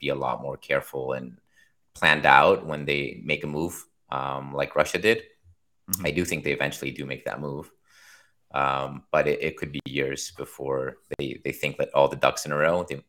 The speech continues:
Speaker 1: they might need a different U S president, different policy globally.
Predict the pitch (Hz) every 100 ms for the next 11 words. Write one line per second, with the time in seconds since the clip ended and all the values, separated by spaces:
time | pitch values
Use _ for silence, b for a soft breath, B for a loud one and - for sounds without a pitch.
0 | - 69 69 62 65 67 69 64 64 65
1 | - 101 95 92 90 90 _ b b b
2 | b _ _ 69 64 - - 78 76 78
3 | 73 76 76 76 73 71